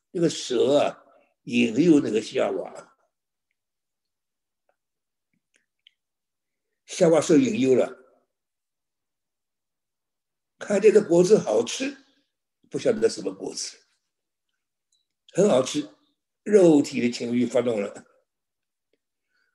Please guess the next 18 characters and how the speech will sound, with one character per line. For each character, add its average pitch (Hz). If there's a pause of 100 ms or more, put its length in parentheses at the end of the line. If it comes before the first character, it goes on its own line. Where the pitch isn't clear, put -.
(400)
看 226
见 220
这 208
果 139
子 151 (200)
悦 339
人 185
的 180
眼 139
目， - (1600)
眼 127
目 175
的 135
情 117
欲 127
发 120
动 117
了， -